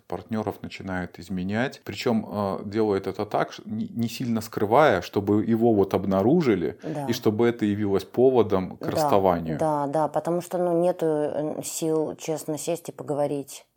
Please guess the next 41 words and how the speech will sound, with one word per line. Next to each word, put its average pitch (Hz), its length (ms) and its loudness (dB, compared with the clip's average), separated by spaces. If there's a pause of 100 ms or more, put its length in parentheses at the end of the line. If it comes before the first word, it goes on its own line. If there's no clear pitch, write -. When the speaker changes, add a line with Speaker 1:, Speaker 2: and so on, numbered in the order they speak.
(120)
Speaker 2:
э, - 220 -8
ну, 151 180 -8
что, 135 380 -8
похоже, 143 560 -8
наши 139 340 -8
отношения 139 440 -8
исчерпали 139 500 -8
Speaker 1:
Мгм. 107 60 -4
Speaker 2:
себя. 107 380 -8 (280)
А 156 140 0
ещё 147 220 -6
есть, 175 380 -4
э, 156 240 -4
ну, 147 720 -6
измены 147 480 -4
как, 151 260 -8
как - 220 -14
раз-таки - 360 -8
способ - 400 -10
сохранить 156 500 -6
отношения. 139 600 -10 (260)
Speaker 1:
Да. 107 260 2
Speaker 2:
Потому 147 220 2
что 151 160 -6
я 147 140 0
знаю, 151 280 0
что, 147 340 -4 (280)
ну, 139 420 -4
есть 147 220 -4
такие 156 220 -4
отношения, 170 460 -2
где 139 160 -6
люди, 147 240 -2
ну, 143 140 0
правда, 151 480 2 (220)
друг 143 260 -2
другу 160 320 0
уже 143 280 0
там 131 240 0
близкие, 156 420 0
родные, 143 600 2